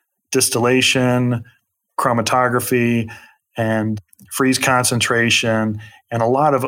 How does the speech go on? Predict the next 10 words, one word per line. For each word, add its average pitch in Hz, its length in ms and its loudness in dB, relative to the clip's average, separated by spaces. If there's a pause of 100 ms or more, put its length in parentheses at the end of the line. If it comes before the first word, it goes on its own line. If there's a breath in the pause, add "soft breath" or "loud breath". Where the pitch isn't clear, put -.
other 117 520 0 (220)
normal 143 920 2 (280)
industrial 131 460 0
chemical 117 380 -2
processes. 110 920 -4 (440 loud breath)
And 117 300 0
so 120 200 2
a 120 120 0
lot 143 300 4
of 123 200 -2